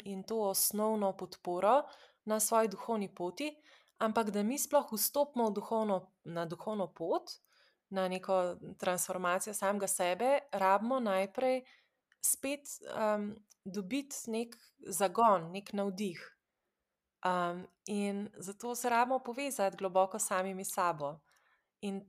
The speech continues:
tantrična masaža je definitivno ful dober korak tega, da eni ljudje recimo mogoče prvič v življenju doživijo, kako je, ko jih ni sram.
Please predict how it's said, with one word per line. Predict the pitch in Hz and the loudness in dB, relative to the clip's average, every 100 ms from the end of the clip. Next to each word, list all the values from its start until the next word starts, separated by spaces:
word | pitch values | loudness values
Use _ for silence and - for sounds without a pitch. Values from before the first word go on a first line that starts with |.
| - | 2
tantrična | 202 208 233 262 - 233 | 6 6 4 -2 0 0
masaža | 214 214 240 254 254 | 0 4 6 6 6
je | 240 | 2
definitivno | 208 208 254 247 247 254 240 220 | 2 0 -2 -8 -4 -4 -2 -4
ful | - 254 | -4 -4
dober | 220 220 233 233 | 0 0 0 -2
korak | 214 208 214 226 - | 2 6 6 4 -4
tega, | 233 254 | -2 0
da | 233 220 220 214 - _ _ _ _ | 0 2 0 -2 -20 _ _ _ _
eni | 233 247 277 | -2 0 2
ljudje | 247 226 254 | 2 2 2
recimo | 247 - 285 262 247 - | 2 -2 2 2 2 -2
mogoče | 220 220 254 285 269 - | -6 -4 -2 -2 -2 2
prvič | 269 247 240 | 2 2 -4
v | 233 208 | -2 0
življenju | 208 196 214 247 269 262 214 | 4 4 4 2 0 0 -4
doživijo, | 220 214 220 247 240 | -6 -4 -2 2 2
kako | 233 214 254 254 | 0 -4 2 4
je, | 226 220 | 4 2
ko | 220 | -2
jih | 208 208 | -4 -4
ni | 202 | -2
sram. | - 185 165 | -2 -2 -2